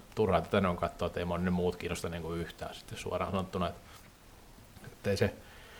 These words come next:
ei se ehkä niinku nyky-TV:ksi ihan mitään kovin jouhevaa meininkiä oo. Jotain ne siellä rakensi, Reksalla oli semmonen kypärä päässä si-, siinä jaksossa, mitä mä katsoin viime viikolla. Ja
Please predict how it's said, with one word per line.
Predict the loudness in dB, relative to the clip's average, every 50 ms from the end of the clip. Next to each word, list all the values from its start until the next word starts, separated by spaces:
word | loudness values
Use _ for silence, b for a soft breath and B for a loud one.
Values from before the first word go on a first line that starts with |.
| b b b b b b b 4
ei | 8 12
se | 12 12 12
ehkä | 12 12 12
niinku | 12 12 12 10 10 8 B B B B B 4
nyky-TV:ksi | 8 10 10 12 12 12 12 12 12 12 10 8 6 6 6 6
ihan | 8 8
mitään | 8 10 10 10 10
kovin | 10 10 10 10 8 6 0 -8 -16 -18 -20 -20 b b b b b b 0 10
jouhevaa | 12 12 12 12 12 12 12 12 12 12
meininkiä | 10 8 6 6 4 2 4 4 6 6
oo. | 6 6 4 10
Jotain | 10 12 12 12 12 12
ne | 12
siellä | 12 12 12
rakensi, | 12 12 12 12 12 12 10 8 8 8
Reksalla | 8 8 8 10 10 10 10
oli | 10
semmonen | 8 6 4 4
kypärä | 4 4 6 6 6 6
päässä | 6 6 6 6 6 4 2 -2
si-, | -2 -2 -4 -2
siinä | 4 4 6 8 8
jaksossa, | 8 6 4 0 0
mitä | 0 2
mä | 2 4
katsoin | 4 6 8 8
viime | 8 8 8 6
viikolla. | 4 2 2 2 2 2 2 2
Ja | 0